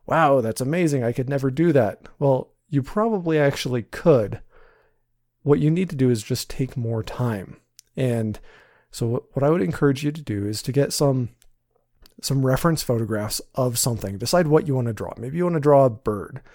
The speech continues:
or some other animal or a car or a house or a bridge or a ship or a mountain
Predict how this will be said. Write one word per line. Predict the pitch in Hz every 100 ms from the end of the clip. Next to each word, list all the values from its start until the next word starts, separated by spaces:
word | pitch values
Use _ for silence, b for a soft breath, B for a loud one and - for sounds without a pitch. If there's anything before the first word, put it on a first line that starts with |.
| b b b
or | -
some | - 131
other | 127 127 -
animal | 120 104 98 - 117 -
or | 131 127 117 113 b b b -
a |
car | - - 131 139 143 139
or | - - 95
a |
house | 107 147 139 127
or | - 101 104
a |
bridge | 98 - 170 147 127 123 -
or | 123 104
a | 104
ship | - 156 143 - b b b _
or | 123 95
a |
mountain | 107 131 147 - 123 117